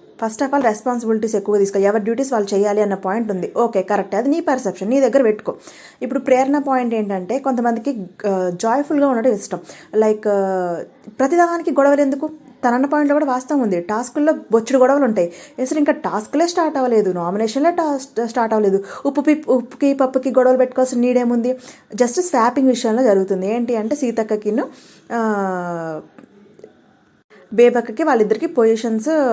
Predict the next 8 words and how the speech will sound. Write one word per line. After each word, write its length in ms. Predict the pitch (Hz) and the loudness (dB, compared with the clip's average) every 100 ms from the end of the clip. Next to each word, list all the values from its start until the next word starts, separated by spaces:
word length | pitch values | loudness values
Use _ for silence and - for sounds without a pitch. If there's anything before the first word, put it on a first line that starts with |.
| 208 190 | 2 2
మార్చుకోవాలంటే 560 | 214 208 - 208 196 | 0 0 0 0 0
మార్చుకోవచ్చు 600 | 208 190 185 - 190 185 | -2 -2 -4 0 0 0
అన్న 120 | 196 185 | -2 -2
పాయింట్లో 380 | 185 180 185 | -4 -4 2
జరిగింది. 400 | 254 202 185 180 175 - - - - | 2 2 0 -4 -8 -16 -20 -20 -4
So, 40 | 294 294 269 240 214 202 - - - - | 0 0 0 0 0 -2 -8 -20 -10 2
పొజిషన్స్ 540 | 262 294 330 320 294 | 4 4 0 -4 -2
కిచెన్కి, 840 | 269 269 269 254 254 247 233 208 | -2 0 2 2 2 0 2 0